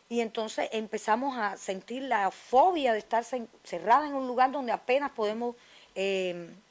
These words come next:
respirar. Cuba es una isla caribeña, eh, por ende, eh, tiene un clima muy cálido, y estar una hora bajo el sol es un verdadero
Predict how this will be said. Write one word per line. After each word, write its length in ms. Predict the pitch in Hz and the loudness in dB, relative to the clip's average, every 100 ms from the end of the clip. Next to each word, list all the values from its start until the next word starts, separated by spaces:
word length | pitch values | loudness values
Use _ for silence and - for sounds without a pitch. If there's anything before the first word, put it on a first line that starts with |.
| _ - | _ -8
respirar. 600 | 208 208 208 190 175 165 - | -4 -4 -4 -8 -8 -10 -6
Cuba 340 | 247 277 311 - - _ - | -2 0 -2 -4 -20 _ -2
es 180 | 214 | 0
una 280 | 233 220 214 | 0 -2 0
isla 540 | 220 240 233 220 202 - | 0 -2 0 0 0 -4
caribeña, 680 | 185 180 185 190 220 277 359 _ _ _ - | -4 -4 -2 -4 -4 -6 -10 _ _ _ -8
eh, 220 | 190 190 | -4 -4
por 220 | 190 196 208 | -2 0 0
ende, 400 | 247 269 277 - | 0 2 0 0
eh, 120 | 208 | -8
tiene 380 | 196 208 220 220 - | -4 -4 -4 -6 -8
un 200 | 233 233 | -10 -8
clima 520 | 240 240 247 240 240 _ _ _ _ _ _ _ | -6 -4 -2 -6 -8 _ _ _ _ _ _ _
muy 260 | 202 269 311 | -2 -2 0
cálido, 640 | - 190 180 202 240 359 - _ _ _ | 4 6 6 2 -2 -2 -8 _ _ _
y 180 | 233 220 | -2 0
estar 480 | 220 - 247 240 - 285 | 0 4 6 6 2 -2
una 300 | 311 311 254 | 2 4 4
hora 260 | 220 196 | 6 6
bajo 280 | 190 180 185 | 4 4 0
el 100 | 185 | -4
sol 400 | - 226 262 - _ _ _ _ | -4 -4 -4 -6 _ _ _ _
es 300 | - 196 - - | -8 -8 -8 -10
un 180 | 226 208 | -6 -4
verdadero 600 | 208 185 185 190 190 | -2 -2 -2 -2 -6